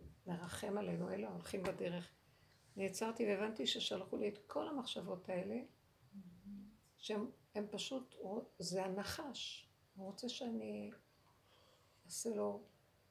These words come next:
תיקון. מה התיקון? שאני אוהב אותו.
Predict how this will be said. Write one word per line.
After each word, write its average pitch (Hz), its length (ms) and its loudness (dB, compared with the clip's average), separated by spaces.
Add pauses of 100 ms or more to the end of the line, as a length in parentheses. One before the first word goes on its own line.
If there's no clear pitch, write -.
(240)
תיקון. 185 460 0
מה 202 160 4
התיקון? 170 600 -4 (920)
שאני 202 360 -4
אוהב 208 220 0
אותו. 185 240 -4